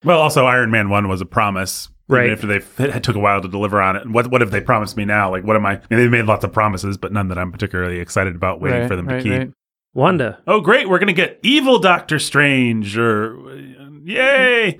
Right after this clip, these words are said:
Speaker 2: Yeah.
Speaker 1: By the way, wasn't it lame that this movie actually, instead of ending with a faux trailer, ended with an actual
Speaker 2: Trailer.
Speaker 1: trailer?
Speaker 3: Yes.
Speaker 2: Yeah.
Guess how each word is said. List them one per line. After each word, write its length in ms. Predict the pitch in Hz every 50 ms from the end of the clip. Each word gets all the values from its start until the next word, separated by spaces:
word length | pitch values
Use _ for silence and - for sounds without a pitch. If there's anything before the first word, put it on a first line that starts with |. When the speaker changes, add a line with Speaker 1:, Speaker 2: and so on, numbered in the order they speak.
| - -
Speaker 2:
Yeah. 280 | - 127 123 120 117 110
Speaker 1:
By 140 | - - 160
the 60 | 151
way, 100 | 131 117
wasn't 260 | 113 139 143 147 117
it 40 | 98
lame 220 | 90 98 101 104 101
that 100 | 107 90
this 180 | 107 95 -
movie 320 | 104 110 104 98 107 101 98
actually, 360 | 95 98 - - 104 101 98
instead 240 | 95 92 - 113 104
of 160 | 101 95 -
ending 380 | 107 107 104 104 104 98 101 98
with 380 | 98 95 95 - - - - -
a 180 | 110 104 98 95
faux 320 | - - 107 110 117 117
trailer, 360 | - 120 117 117 120 120 120 131
ended 280 | 107 107 110 107 98 101
with 180 | 101 98 -
an 100 | 98 87
actual 640 | 92 101 104 - - 120 113 113 110 117 113 - _ _ _
Speaker 2:
Trailer. 280 | - - 139 131 123 120
Speaker 1:
trailer? 280 | 120 120 120 127 131 -
Speaker 3:
Yes. 280 | 139 131 123 117 113
Speaker 2:
Yeah. 300 | 147 131 127 120 120 120